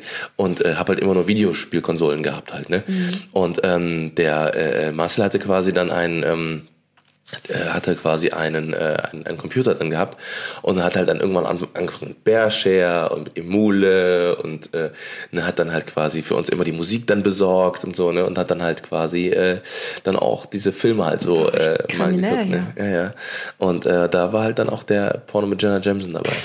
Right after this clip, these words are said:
Speaker 1: ja. Das war krass. Das war krass.
Speaker 2: Und ich
Speaker 1: Das
Speaker 2: kann mir
Speaker 1: war
Speaker 2: das gar nicht
Speaker 1: komplett
Speaker 2: vorstellen. Dann
Speaker 1: auf-,
Speaker 2: sitzt ihr
Speaker 1: das war
Speaker 2: da.
Speaker 1: auch der einzige Film, den ich, den ich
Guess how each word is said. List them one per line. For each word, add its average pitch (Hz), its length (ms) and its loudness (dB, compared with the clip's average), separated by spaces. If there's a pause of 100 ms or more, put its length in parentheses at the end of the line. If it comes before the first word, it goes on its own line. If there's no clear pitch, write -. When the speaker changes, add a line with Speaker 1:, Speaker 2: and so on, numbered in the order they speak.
Speaker 1:
ja. - 140 -2 (1080)
Das - 240 -4
war 92 140 0
krass. - 480 -4 (180)
Das - 180 2
war 539 60 4
krass. 554 140 -2
Speaker 2:
Und 480 80 4
ich 440 100 2
Speaker 1:
Das - 80 0
Speaker 2:
kann 427 100 4
mir 427 80 4
Speaker 1:
war 392 60 4
Speaker 2:
das 220 100 4
gar 302 120 2
nicht 359 100 6
Speaker 1:
komplett 370 140 6
Speaker 2:
vorstellen. 359 280 4
Dann 233 120 2
Speaker 1:
auf-, 208 60 0
Speaker 2:
sitzt 339 280 0
ihr 285 80 4
Speaker 1:
das - 80 2
war 208 80 4
Speaker 2:
da. 240 60 2
Speaker 1:
auch - 20 0
der - 140 2
einzige 160 340 2
Film, 156 180 0
den 139 140 4
ich, 131 260 0
den 120 200 2
ich 117 180 0